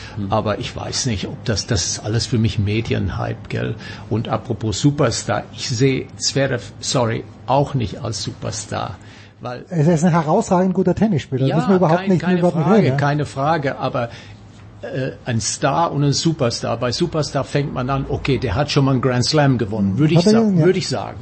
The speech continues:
Speaker 2: würde ich sagen. Und der, äh,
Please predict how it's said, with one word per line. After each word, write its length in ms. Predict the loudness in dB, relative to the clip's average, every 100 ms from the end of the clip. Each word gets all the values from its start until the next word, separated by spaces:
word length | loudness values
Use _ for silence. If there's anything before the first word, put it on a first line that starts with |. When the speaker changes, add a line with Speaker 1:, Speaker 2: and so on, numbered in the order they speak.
| -12 -6
Speaker 2:
würde 240 | 0 0
ich 100 | -2
sagen. 340 | -6 -8 -12 -18 -20 -20 -20 -20 -20 -4
Und 340 | 0 0 0 -4 -10 -6 -2
der, 400 | 0 2 0 -2 -8
äh, 400 | -6 -4 -4 -6